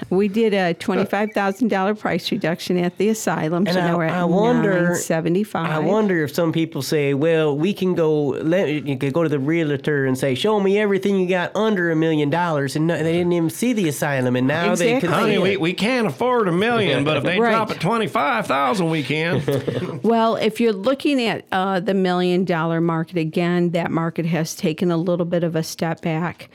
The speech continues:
Speaker 1: Um, and we were at, right at one mil.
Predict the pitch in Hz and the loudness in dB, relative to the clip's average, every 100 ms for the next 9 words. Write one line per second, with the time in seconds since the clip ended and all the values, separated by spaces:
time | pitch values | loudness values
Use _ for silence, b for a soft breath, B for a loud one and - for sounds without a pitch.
0 | B B B - 160 160 160 180 - 175 | B B B -8 -2 0 0 0 0 0
1 | 170 180 180 170 - 160 - 160 165 175 | 2 2 2 0 -2 -4 -4 -2 -2 -2
2 | - 156 156 147 - - 180 160 160 165 | -2 -4 -4 -6 -10 -8 -4 0 0 0
3 | 165 131 90 | 0 -2 -4